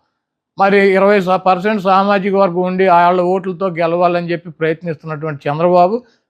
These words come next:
పవన్ కళ్యాణ్కి ఇచ్చే సీట్లు ఎన్ని? ఇరవై నాలుగా? దాంట్లో అసలు పది పద్నాలుగు సీట్లు తెలుగుదేశం పార్టీ పోటీ చేసినా ఓడిపోయేటువంటి డిస్పోజల్ సీట్లు ఇచ్చాడు. ఇవన్నీ ఆ సామాజిక వర్గం గమనించట్లేదా? చంద్రబాబు నాయుడికి బుద్ధి చెప్పరా?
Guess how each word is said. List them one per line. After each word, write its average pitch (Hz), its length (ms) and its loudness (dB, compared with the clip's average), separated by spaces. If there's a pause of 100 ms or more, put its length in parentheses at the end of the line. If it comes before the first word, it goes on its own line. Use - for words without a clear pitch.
(120)
పవన్ 196 240 2
కళ్యాణ్కి 202 380 0
ఇచ్చే 190 220 -4
సీట్లు 185 280 -6
ఎన్ని? 196 140 -2
ఇరవై 165 220 0
నాలుగా? 151 480 0 (920)
దాంట్లో 190 340 0
అసలు 208 160 0
పది 185 240 -2
పద్నాలుగు 185 480 -2
సీట్లు 214 380 -4
తెలుగుదేశం 202 580 0
పార్టీ 208 260 0
పోటీ 190 300 -2
చేసినా 202 240 0
ఓడిపోయేటువంటి 190 840 0
డిస్పోజల్ 175 460 -4
సీట్లు 139 280 -8
ఇచ్చాడు. 104 340 -8 (2500)
ఇవన్నీ 208 480 2 (440)
ఆ 170 120 2
సామాజిక 196 480 0
వర్గం 175 340 -2
గమనించట్లేదా? 175 760 -2 (1000)
చంద్రబాబు 196 420 2
నాయుడికి 190 260 -2
బుద్ధి 165 220 -10
చెప్పరా? 196 480 -2